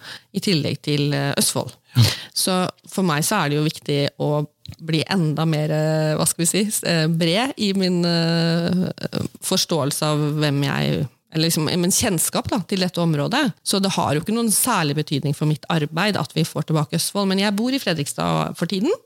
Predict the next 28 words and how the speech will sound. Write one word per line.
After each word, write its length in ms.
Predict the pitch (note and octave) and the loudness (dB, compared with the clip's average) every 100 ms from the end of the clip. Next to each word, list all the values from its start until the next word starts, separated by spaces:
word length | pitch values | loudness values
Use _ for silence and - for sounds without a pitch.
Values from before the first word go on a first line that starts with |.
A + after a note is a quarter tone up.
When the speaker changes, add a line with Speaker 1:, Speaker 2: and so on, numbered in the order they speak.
| _ | _
Speaker 1:
Eh, 480 | A3 G#3 G3 F#3+ F#3 | -2 2 2 2 2
der 300 | F#3 F#3 F#3 | 2 2 2
er, 40 | F#3 | 2
det 160 | F3 F#3 | 2 2
er 60 | |
der 200 | F3+ E3+ E3+ | 2 0 -2
bispeboligen 600 | E3+ F#3 D#3+ D#3 D#3 D#3 | -2 -2 0 2 2 2
ligger, 300 | D3+ G#3 F#4+ | 2 0 0
så 160 | - A3 | -2 0
det 100 | G3 | 2
er 60 | A3+ | 2
liksom 180 | G#3 F#3 | 2 0
nytt 180 | D#3+ | 0
fra 120 | - E3+ | -2 0
sist 240 | D3 - | 0 -2
vi 60 | C#3+ | -2
var 100 | D#3 | 0
sammen, 240 | D3 G#3+ | 0 2
da 80 | F#3+ | 2
bodde 220 | F3 D3+ | 2 0
jeg 60 | C#3+ | 0
i 20 | |
Speaker 2:
Mhm. 40 | - | -2
Speaker 1:
Sarpsborg. 300 | C#3+ A3 F#4 - | 0 0 0 -4
Eh, 680 | F#3+ F#3 F3 F3 E3+ E3 D#3+ | 0 2 2 2 2 2 2
så 220 | E3 G#3 | 2 2
som 480 | G3+ G3+ G3 F#3+ F#3 | 2 2 2 2 0
innbygger 640 | - A3 F3 D#3+ A#3+ D4+ | 0 0 2 0 2 0